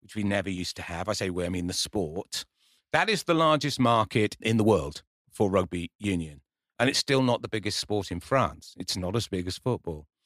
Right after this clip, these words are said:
It's the reason why, of course, a couple of things flow from that. It's the reason why,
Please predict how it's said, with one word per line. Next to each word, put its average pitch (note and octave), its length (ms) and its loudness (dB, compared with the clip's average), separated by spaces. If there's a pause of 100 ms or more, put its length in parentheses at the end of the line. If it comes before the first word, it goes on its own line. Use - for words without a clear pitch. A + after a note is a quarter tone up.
(220)
It's - 140 2
the B3 80 4
reason D#3 320 4
why, G2+ 180 6
of F2+ 100 0
course, - 380 0 (340)
a - 40 -16
couple - 240 0
of - 80 -8
things F#2+ 200 0
flow A#2+ 360 2
from F2 180 -2
that. F#2+ 160 4
It's - 160 0
the D3+ 100 4
reason F3 360 6
why, B2+ 400 6